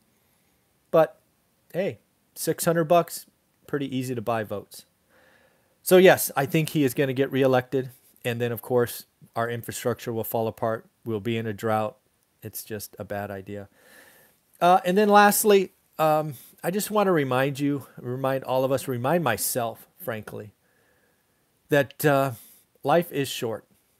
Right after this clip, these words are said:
Uh, I have a friend, uh, an acquaintance, really, somewhere between an acquaintance and a friend, if you know what I mean. I've, I've met him, I've had lunch with him, that kind of stuff. Uh, but he's a young man. He's in his forties, early forties,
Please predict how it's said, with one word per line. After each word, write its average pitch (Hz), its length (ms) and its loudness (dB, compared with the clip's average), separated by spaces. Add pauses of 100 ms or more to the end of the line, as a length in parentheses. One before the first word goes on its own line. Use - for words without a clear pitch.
(280)
Uh, 110 180 -14
I 117 120 -8
have 123 180 -6
a 117 40 -6
friend, 123 600 -6 (600)
uh, 107 380 -12
an 113 140 -10
acquaintance, 120 520 -8
really, 120 380 -6 (140)
somewhere 202 320 0
between 143 320 -2
an 120 80 -4
acquaintance 120 580 -6
and 113 160 -8
a 104 40 -12
friend, 117 380 -8
if 107 120 -14
you 113 80 -10
know 113 80 -4
what 113 100 -2
I 107 60 -6
mean. 110 240 -8
I've, 101 140 -10 (100)
I've 104 120 -6
met 104 220 -6
him, 104 160 -10
I've 98 140 -12
had 107 120 -10
lunch 101 280 -10
with 101 120 -16
him, 104 180 -12
that 101 180 -12
kind 104 160 -14
of 98 40 -16
stuff. 104 320 -14 (760)
Uh, 117 240 -4
but 123 160 0
he's 156 240 -4
a 156 40 -2
young 139 220 2
man. 139 200 2
He's 120 120 -4
in 135 80 -2
his 131 120 -4
forties, 123 460 -2
early 123 240 -4
forties, 117 400 -8